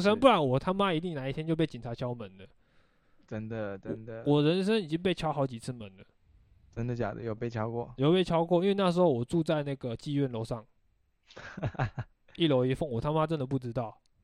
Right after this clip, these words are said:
Speaker 2: 原来是这么回事。
Speaker 1: 对，我，干，都快变成我讲我的故事。
Speaker 2: <laughs> 没关系。
Speaker 1: 干，反正
Speaker 2: 我们可以再带回来。
Speaker 1: 呃，一定可以再带回来的。反正先讲我，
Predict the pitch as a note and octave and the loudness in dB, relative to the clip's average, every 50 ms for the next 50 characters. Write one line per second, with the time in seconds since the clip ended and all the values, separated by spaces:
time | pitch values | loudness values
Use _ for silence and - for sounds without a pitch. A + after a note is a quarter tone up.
0 | _ _ _ _ _ _ _ _ _ _ _ _ _ _ - _ E3 C#3 C3+ C3+ | _ _ _ _ _ _ _ _ _ _ _ _ _ _ -20 _ -8 -6 -6 -4
1 | C3 B2 C3 C#3+ C#3+ D3 C#3 B2 G#2+ G#2+ A2 G2 G2+ G#2 G#2 - A#2 G#2+ G#2+ A2 | -6 -6 -8 -10 -10 -8 -8 -8 -8 -8 -8 -8 -8 -10 -12 -12 -14 -14 -12 -14
2 | A2 - _ - D#3 C#3+ B2 A2+ - - _ _ _ - D#3+ F3 G3 F#3+ - - | -16 -16 _ -2 -2 -2 -2 -4 -8 -12 _ _ _ 2 6 6 6 6 4 -2
3 | - G3 E3 C#3 C3+ F#3+ G3+ G3 G#3+ A3+ A3 G#3+ F#3 E3 D3 D3+ F3 E3+ - C3+ | -2 -2 -2 0 2 2 4 6 6 6 6 6 4 4 4 4 4 4 2 0
4 | C3+ C3 B2 C#3 C3+ D#3+ D3+ C#3+ C#3 D3 D3+ C3+ - - - - - - - - | 2 2 2 2 2 4 4 4 4 4 4 4 4 2 0 -2 -4 -4 -4 -4
5 | - D5+ B4+ - - - - - - C5+ C#5 - - - - _ _ - - - | -4 -4 -6 -10 -8 -10 -10 -6 -6 -6 -6 -6 -8 -14 -20 _ _ -20 -20 -20
6 | - - _ - B2+ C3 B2 C3 C3+ B2 C3 C3 B2+ B2 A#2+ - - - - - | -20 -20 _ -2 0 0 0 0 -2 -4 -4 -6 -6 -6 -10 -14 -20 -20 -20 -20
7 | - - - - E3 C3+ B2 B2 C#3 C#3 E3 F3+ E3+ D3+ C#3+ C#3 C3+ B2 C#3 C3 | -20 -16 -4 -2 -2 -2 -2 -2 0 2 4 4 4 2 2 0 0 0 0 0
8 | C3 C3 B2 A#2 - C3+ C3+ B2 A2+ G#2 G2 G#2+ G2 G2 - - - - - - | 0 0 -2 -2 -2 -2 -2 -2 -2 -4 -6 -6 -8 -12 -14 -18 -20 -20 -20 -14
9 | - D3+ D3+ D3+ C#3 C3+ C3+ C#3+ D#3+ F3 D3+ D#3 D3 C#3 D3 D3 D3+ C#3+ C3 A#2+ | -8 -4 -2 -2 -2 0 -2 0 0 0 2 2 2 2 2 2 2 2 2 2
10 | C3 B2 B2 A#2+ A2+ A#2 A2+ A#2 A2+ - - - D3+ D#3 F3+ F#3 E3+ F#3 F#3 E3+ | 2 2 0 0 -2 -6 -10 -10 -12 -14 -6 0 0 2 4 4 4 4 4 4
11 | D#3+ D3+ D3+ D3+ | 4 4 6 6